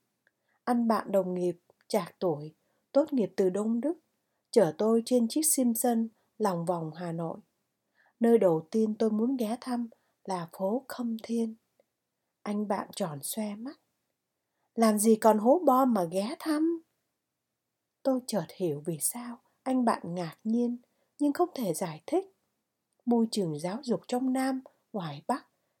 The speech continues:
khác nhau quá. Cái máu phóng đãng đã dẫn tôi đến phố Khâm Thiên, chứ không phải bom rơi đạn lạc ở đó. Đến,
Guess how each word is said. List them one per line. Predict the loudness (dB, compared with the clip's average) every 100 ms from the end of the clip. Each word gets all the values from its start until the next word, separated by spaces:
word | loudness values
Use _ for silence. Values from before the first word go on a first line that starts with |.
| -14
khác | -10 -10 -6
nhau | -4 -4
quá. | -6 -10 -12 _ _ _ _ _ _ _
Cái | -2 2
máu | 2 0 -2
phóng | -2 0 2
đãng | 0 -2 -6 _ _ -4
đã | 2 4
dẫn | 4 2 4
tôi | 4 6
đến | 4 2 0
phố | -2
Khâm | 0 0 0 0
Thiên, | 2 2 0 _ _ -4
chứ | 0
không | 0 -2
phải | -2 -4
bom | 0 2 2
rơi | 4 6 6 4
đạn | 2 0
lạc | -6 -8 -8
ở | -8 -8
đó. | -8 -8 -10 -12 _ _ _ _ _ _ -2
Đến, | 0 0